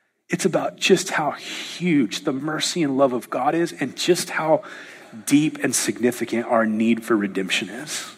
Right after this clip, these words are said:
It's about God working in Christ to redeem and rescue. And what happens is his word brings faith because it's God's power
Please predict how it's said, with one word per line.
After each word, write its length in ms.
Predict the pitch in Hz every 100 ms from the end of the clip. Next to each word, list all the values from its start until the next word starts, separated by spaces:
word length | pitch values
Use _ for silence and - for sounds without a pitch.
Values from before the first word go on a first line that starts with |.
| _ _ _ _ _ _ _ _ _ _
It's 80 | -
about 300 | 151 143 -
God 240 | 131 139
working 400 | 123 127 127 135
in 100 | 117
Christ 440 | 110 - 117 110 -
to 100 | 123
redeem 420 | 113 107 110 113
and 160 | 107
rescue. 400 | 110 135 - 151
And 60 | 131
what 100 | 143
happens 460 | - 170 185 170 139
is 80 |
his 160 | 131 120
word 280 | 120 165 185
brings 260 | 143 135
faith 360 | - 151 151 127
because 260 | 127 135 127
it's 140 | 131
God's 460 | - - - 190 185
power 560 | - 147 165 156 123